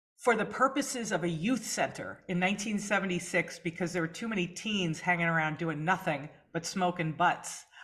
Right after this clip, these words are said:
<laughs> on the streets of Manchester in seven-, nineteen seventy-six. And he generously donated this building, which is a two thousand square foot cargo hold, as I said,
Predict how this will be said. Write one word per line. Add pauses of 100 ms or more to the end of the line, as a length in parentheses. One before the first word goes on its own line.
<laughs>
on
the
streets
of
Manchester
in
seven-,
nineteen
seventy-six. (320)
And
he
generously
donated (180)
this
building,
which
is
a
two
thousand
square
foot
cargo
hold,
as
I
said,